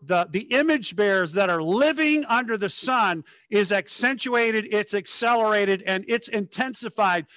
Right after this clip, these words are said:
to the point that we are saying in even greater numbers than in Solomon's day, there's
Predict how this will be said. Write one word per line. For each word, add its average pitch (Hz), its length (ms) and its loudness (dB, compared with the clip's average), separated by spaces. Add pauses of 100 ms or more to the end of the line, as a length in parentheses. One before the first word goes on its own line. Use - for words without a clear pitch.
(160)
to 208 120 -6
the 208 100 0
point 262 440 0
that 202 260 2 (220)
we 262 360 0
are 214 220 0
saying 247 540 0
in 202 100 -2
even 190 300 -2
greater 311 500 2
numbers 269 460 2
than 196 120 0
in 180 120 -2
Solomon's 226 580 0
day, 175 380 0 (200)
there's 220 320 2